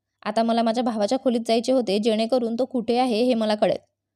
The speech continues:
मी खोलीत गेलो आणि तो खोलीत कुठेच नव्हता. हे पाहून मला थोडा दिलासा मिळाला की मी जे विचार करत होतो तसे काहीच नव्हते,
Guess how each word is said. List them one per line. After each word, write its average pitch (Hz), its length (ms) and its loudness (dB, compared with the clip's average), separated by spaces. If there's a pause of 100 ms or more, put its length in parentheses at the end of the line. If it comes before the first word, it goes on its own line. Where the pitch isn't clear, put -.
(320)
मी 262 120 -2
खोलीत 277 280 4
गेलो 302 320 4
आणि 294 240 -2
तो 311 120 2
खोलीत 285 260 2
कुठेच 247 320 0
नव्हता. 214 260 -2 (360)
हे 220 40 -4
पाहून 233 300 0
मला 240 260 0
थोडा 247 140 2
दिलासा 226 380 0
मिळाला 208 280 0 (540)
की 254 80 -4
मी 240 120 -2
जे 247 120 2
विचार 233 280 2
करत 233 300 2
होतो 220 300 2
तसे 269 160 0
काहीच 226 340 -4
नव्हते, 226 260 -4